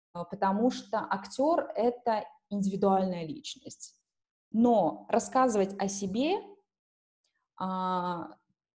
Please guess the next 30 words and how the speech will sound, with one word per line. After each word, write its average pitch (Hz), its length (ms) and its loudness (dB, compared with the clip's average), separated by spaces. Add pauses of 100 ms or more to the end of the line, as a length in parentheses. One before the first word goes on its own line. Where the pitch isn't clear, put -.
(100)
рассказывать 226 680 0
о 214 120 0
себе 233 420 2
с - 140 -8
точки - 320 -4
зрения 208 420 -2
публичного 226 840 2
выступления — 269 880 -6 (480)
это 302 400 0
очень 208 460 0
важно. 165 500 -4 (220)
То 247 80 2
есть 240 200 2
здесь, - 560 -2 (280)
если 240 280 0
пример 240 420 2
всё-таки 202 420 -4
мы 202 120 -6
будем 190 340 -2 (120)
приводить 196 500 -2
на 190 120 -2
себя, 302 400 -2
то 262 100 -4
есть - 120 -6
сначала 302 460 0
вступить, 208 600 -6
да, 196 160 -2
в 208 40 -6
разговор, 196 680 -4 (220)
вступление, 240 800 0